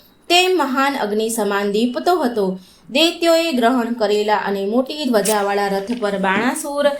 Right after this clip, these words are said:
બેઠો હતો. ત્યારે હાથમાં ધનુષ હતું, તેના હાથમાં ધનુષ હતું. શ્રી કૃષ્ણ સામે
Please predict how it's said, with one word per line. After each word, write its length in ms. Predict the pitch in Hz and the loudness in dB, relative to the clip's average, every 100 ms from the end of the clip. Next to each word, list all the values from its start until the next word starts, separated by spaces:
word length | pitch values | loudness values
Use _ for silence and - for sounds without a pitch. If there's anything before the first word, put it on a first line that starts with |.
| - - - | -12 -8 4
બેઠો 380 | 208 214 330 349 | 4 4 0 -2
હતો. 360 | 277 214 190 - - - - | 0 0 -2 -6 -20 -20 -2
ત્યારે 340 | 294 330 339 | 2 2 0
હાથમાં 600 | 311 254 262 302 285 285 | -2 0 0 0 -2 0
ધનુષ 380 | 247 220 254 269 | 0 0 -2 -2
હતું, 320 | 277 220 202 | -4 0 0
તેના 280 | 202 202 208 | 0 -2 -2
હાથમાં 460 | 208 190 190 254 392 - - | -4 -8 -4 -2 -2 -6 -6
ધનુષ 340 | 214 233 294 | -2 -2 -2
હતું. 340 | 247 208 196 190 - _ _ - | -4 -2 -2 -4 -12 _ _ -6
શ્રી 140 | 285 | -2
કૃષ્ણ 340 | 247 240 220 | 0 0 -2
સામે 560 | 202 226 233 226 233 240 | -4 -2 0 -2 -4 -8